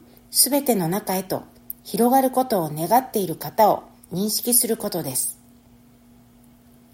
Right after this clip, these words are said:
C、私たちが三一の神を認識するための新約の道は個人的であり、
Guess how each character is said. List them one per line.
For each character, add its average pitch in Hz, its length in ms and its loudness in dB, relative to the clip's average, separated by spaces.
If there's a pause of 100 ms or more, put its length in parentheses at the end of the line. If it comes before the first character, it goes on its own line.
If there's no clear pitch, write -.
(260)
C、 - 460 0 (1120)
私 - 320 0
た - 120 4
ち - 140 -4
が 160 280 -2
三 226 340 2
一 247 160 0
の 254 120 0
神 247 280 2
を 156 100 -2
認 185 200 -2
識 - 240 0
す - 160 2
る 233 100 -4
た 226 140 0
め 214 120 0
の 147 180 -4 (320)
新 233 320 2
約 240 220 2
の 214 140 0
道 196 320 -2
は 180 220 0 (580)
個 185 140 -4
人 240 240 2
的 254 240 -4
で 233 140 6
あ 214 100 4
り、 - 160 -6